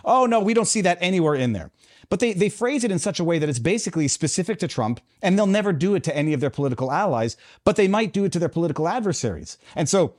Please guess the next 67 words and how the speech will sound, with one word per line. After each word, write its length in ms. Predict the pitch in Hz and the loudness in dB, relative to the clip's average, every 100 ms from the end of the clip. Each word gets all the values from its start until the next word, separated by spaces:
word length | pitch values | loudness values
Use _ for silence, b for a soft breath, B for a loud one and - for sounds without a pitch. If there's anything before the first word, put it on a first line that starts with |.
| b b | b b
Joe 220 | 110 170 170 | 0 2 4
Biden 360 | 196 233 185 | 4 2 2
gets 200 | 151 175 | 0 0
unpopular 600 | 185 139 208 233 214 143 | -2 2 0 2 0 2
enough. 180 | 120 139 | 0 0
I 40 | |
mean, 120 | 170 185 | 0 0
they're 100 | 202 | 0
never 120 | 151 | -2
gonna 160 | 123 | -4
prosecute 500 | 101 135 135 - 139 | -4 -4 -4 -4 -2
him 100 | 135 | 0
when 80 | 123 | 0
he's 100 | 107 | 0
out 100 | 113 | -2
of 80 | 101 | 0
office, 520 | 185 254 - - - b b b | -2 -2 -6 -10 -12 b b b
but 120 | 165 | 0
they 100 | 196 | 2
might, 240 | 165 175 156 | 2 0 0
you 80 | |
know, 160 | 143 139 _ | -2 -2 _
i-, 120 | 151 156 | -6 -2
impeach 480 | 165 151 - 147 | -2 0 -2 -2
him 80 | 143 | 0
out 120 | 190 | 2
of 100 | 233 | 2
office, 220 | 120 123 110 | 0 -4 -4
but 120 | 117 | -2
that 120 | 143 | -2
would 80 | 139 | 0
be 60 | 147 | -2
the, 140 | 139 - | -4 -6
the 80 | 143 | -6
politically 480 | - 160 156 - 139 | -2 -2 0 -2 -4
constitutional 580 | - 156 120 165 131 147 | -4 -4 -2 -2 0 0
way 120 | 131 | 0
of 80 | 110 | 0
doing 240 | 233 180 | 0 0
it. 140 | 110 b b b b | -4 b b b b
So 100 | 214 | 2
the 120 | 214 | 4
idea 200 | 196 269 | 4 2
is 80 | 190 | 0
just 140 | 214 | 2
basically, 480 | 214 226 139 135 - _ _ _ _ | 2 0 -2 -2 -4 _ _ _ _
w-, 300 | - - 175 | -16 -4 -2
when 180 | 185 170 | 2 2
you 140 | 170 190 | 2 2
open 320 | 226 254 220 | 0 0 0
that 160 | 190 | -2
window 340 | 151 180 180 110 | 0 -2 -2 -2
that 140 | 127 | -2
there 140 | 143 147 | -2 -2
is 160 | 143 | -2
no 160 | 160 143 | -2 -4
constitutional 680 | - 180 - 156 175 151 151 | -4 -6 -4 -4 -4 -2 -4
protection 440 | 143 147 151 131 | -6 -6 -6 -6
for 120 | 120 | -4
the 100 | 120 | -2
acts 200 | 120 135 | -2 -4
of 60 | 120 | -6
a 60 | 101 | -4
president, 440 | 160 165 95 92 | -4 -4 -6 -6
and 120 | 127 131 | -4 -2
any 240 | 147 156 | 0 0
rogue 480 | 113 123 139 147 143 | 0 0 2 0 -2